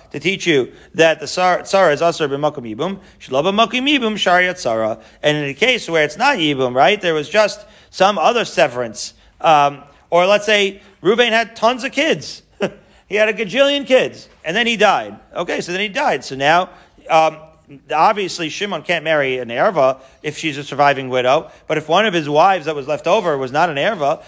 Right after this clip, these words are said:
so then of course Shimon can marry her. Uh, so Amar Ravashi, Masnisin Nami Daika. Rav Ashi is gonna come to support Rava over here,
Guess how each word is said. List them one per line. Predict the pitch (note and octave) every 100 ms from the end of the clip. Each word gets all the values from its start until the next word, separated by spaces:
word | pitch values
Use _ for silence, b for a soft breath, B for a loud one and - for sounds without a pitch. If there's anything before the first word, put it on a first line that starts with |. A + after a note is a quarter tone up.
| B
so | -
then | F3+
of | -
course | G#3+ -
Shimon | F3 D#3+
can | D3
marry | C3+ A#2
her. | G#2 F2 _ b b
Uh, | D3
so | C3 C3
Amar | D#3+ G#3+
Ravashi, | F3+ A3 B3+ F#3 F3+ F3 b b
Masnisin | D#3 D3 A3 F#3
Nami | F#3 F#3 F3
Daika. | F3 F3+ B2 B2
Rav | E3+ G#3
Ashi | G3
is | E3
gonna | D3+ D3+
come | F#3 F3+ E3+ B B
to | E3
support | - - - G#3+ E3 - -
Rava | C#3 C#3+ C3+
over | B2+
here, | B2 B2+ E3+ G3